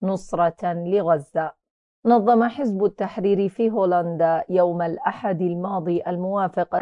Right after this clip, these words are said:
السادس والعشرين من تشرين الثاني نوفمبر عام ألفين وثلاثة وعشرين ميلادية مسيرة تظاهرية في مدينة لاهاي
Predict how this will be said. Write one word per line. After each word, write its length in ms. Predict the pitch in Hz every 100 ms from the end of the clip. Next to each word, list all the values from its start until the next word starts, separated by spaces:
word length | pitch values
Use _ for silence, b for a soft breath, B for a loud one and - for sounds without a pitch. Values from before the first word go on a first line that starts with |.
| -
السادس 420 | 220 240 208 -
والعشرين 680 | 233 233 233 - 269 240 240
من 160 | 233
تشرين 400 | 226 233 - 226
الثاني 420 | 220 214 240 226 196
نوفمبر 680 | 180 160 170 175 170 175
عام 280 | 165 170 175
ألفين 520 | 165 170 165 180 170
وثلاثة 680 | 165 170 170 170 170 180 180
وعشرين 640 | 170 170 170 - 185 165
ميلادية 720 | 175 220 185 165 156 147 139 - _ _ _ -
مسيرة 720 | 208 - 214 208 190 214 220
تظاهرية 1040 | 220 175 180 180 190 185 180 190 - 220 214
في 180 | - 190
مدينة 520 | 185 165 190 180 180 -
لاهاي 720 | 170 165 170 202 196 196 185